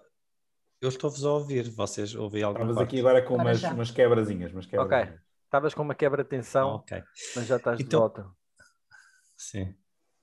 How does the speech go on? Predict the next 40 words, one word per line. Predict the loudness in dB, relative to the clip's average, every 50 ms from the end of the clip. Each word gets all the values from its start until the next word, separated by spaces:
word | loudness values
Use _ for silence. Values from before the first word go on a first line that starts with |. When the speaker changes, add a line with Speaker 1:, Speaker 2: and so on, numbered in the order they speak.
| _ _ _ _ _ _ _ _
Speaker 4:
Queres, | 4 6 6 6 4 2
Speaker 1:
Na | 2 -2
internet. | -2 2 4 4 6
Speaker 4:
queres, | 6 4 2 2 2 0 2 4
queres | 4 4 4 2 -2 0
falar | 2 4 6 6 8
Speaker 1:
Então, | 8 6 6
Speaker 4:
sobre | 6
Speaker 1:
eu | 6
Speaker 4:
este | 8
Speaker 1:
concordo | 8 6 6 8 6 6
Speaker 4:
tema? | 6 4
Speaker 1:
com | 2 2 2
o | 2
que | 0
disseram, | -6 -2 0 2 4 4 2
tanto | 2 0 -2 -2
o | -4
Pedro | -4 -4 -4 -2 0
como | 2 2
a | 2
Filipa. | 0 0 -2 0 0 0 -2
Sim, | -2 -4 -2 -2 -2
posso | -2 0 -2 -2 0 0
só | -2 -2
concluir | -2 -2 -4 0 0 0 0
sobre | 0 -2 -2 -2 -2
isto, | -4 -4 -4 -4 -4 -4
porque | -4 -8 -2 -2
eu | 0
concordo | 0 2 0 2 2 0 0 -2
que | -6
só | -2 0 0
é | 2 2
mesmo | 0 0 -2 -2
nesta | -2 -4 -2 -4 -6
fase | -2 -2 -2 -2 -2 -4 -2
da, | 0 0 2
das | 2 2 0
empresas | 0 -2 -2 0 -2 0 0 -2 -6 -6